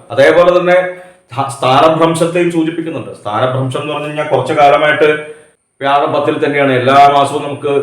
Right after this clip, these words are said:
ജോലി സംബന്ധമായിട്ടൊന്നും മാറ്റമൊന്നും വന്നു ചേരില്ല. എന്തായാലും ആ കർമ്മ വൈകല്യം എന്ന മോശഫലത്തെ മാറ്റാൻ വേണ്ടിയിട്ട് പ്രത്യേകിച്ച് മഹാവിഷ്ണുവിനെയാണ് ആരാധിക്കേണ്ടത്. ആ ബുധനെ കൊണ്ടും വ്യാഴത്തെ കൊണ്ടും ഗുരുവായൂരപ്പനെ തന്നെയാണ്, മഹാവിഷ്ണുവിനെ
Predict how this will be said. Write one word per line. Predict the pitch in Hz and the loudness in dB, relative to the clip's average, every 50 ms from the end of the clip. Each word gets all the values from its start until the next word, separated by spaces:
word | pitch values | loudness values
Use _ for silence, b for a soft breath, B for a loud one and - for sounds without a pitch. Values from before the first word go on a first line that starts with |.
| - - - - - - | -4 -6 -16 -20 -14 -4
ജോലി | 117 123 127 131 135 | 2 2 4 4 2
സംബന്ധമായിട്ടൊന്നും | 135 139 139 135 127 131 139 139 127 127 131 139 139 | 2 0 -2 0 0 0 0 0 -2 -4 -4 -4 -2
മാറ്റമൊന്നും | 131 123 127 143 135 139 135 135 | -2 -2 0 0 -2 0 0 0
വന്നു | 127 127 123 117 | 0 -2 0 -2
ചേരില്ല. | 120 110 - - | -2 -2 -2 -4
എന്തായാലും | 123 - - 135 143 156 165 165 151 | -4 -2 2 2 4 4 4 2 2
ആ | 156 156 - - | 0 0 0 0
കർമ്മ | - - - 180 208 | 0 0 2 4 4
വൈകല്യം | 214 202 185 185 185 180 - 226 233 240 233 214 | 4 4 4 4 2 2 2 2 2 0 0 0
എന്ന | 202 202 | -2 -2
മോശഫലത്തെ | 190 180 175 170 165 175 165 170 165 165 165 170 165 | -2 -2 -2 -2 -2 -4 -4 -4 -4 -2 -2 -2 -2
മാറ്റാൻ | 160 147 143 - 151 143 147 151 | 0 -2 -4 -2 -4 -4 -4 -6
വേണ്ടിയിട്ട് | 143 139 135 131 - | -10 -10 -10 -12 -12
പ്രത്യേകിച്ച് | - - - 135 135 131 135 | -12 -8 -4 -4 -4 -2 -2
മഹാവിഷ്ണുവിനെയാണ് | 135 123 - 123 127 135 - 139 - - 147 143 143 143 139 131 123 | -6 -4 0 0 0 0 0 -2 -6 -8 -6 -4 -4 -2 0 0 0
ആരാധിക്കേണ്ടത്. | 123 120 117 117 113 117 117 117 110 113 123 123 - B B B B B _ - | 0 0 2 0 0 -2 -4 -6 -6 -4 -6 -6 -8 B B B B B _ -8
ആ | 156 156 151 156 | -4 -2 0 2
ബുധനെ | 160 160 165 185 190 202 214 208 | 2 2 4 4 4 4 2 2
കൊണ്ടും | - 208 214 233 226 - | 2 0 0 0 2 2
വ്യാഴത്തെ | 180 165 - - 185 202 - - 240 - | 2 4 4 2 2 0 2 2 2 2
കൊണ്ടും | 233 226 214 214 - - 190 | 2 0 0 0 -2 0 0
ഗുരുവായൂരപ്പനെ | 180 170 175 175 175 175 175 180 185 185 180 180 170 | 2 4 4 4 4 2 2 2 2 0 0 0 0
തന്നെയാണ്, | 160 160 160 151 147 - - 131 | 0 0 -2 -2 -2 -4 -4 -6
മഹാവിഷ്ണുവിനെ | 131 117 - - - 160 - - 160 160 160 160 | -4 0 2 2 2 0 -2 -6 -4 -4 -2 -2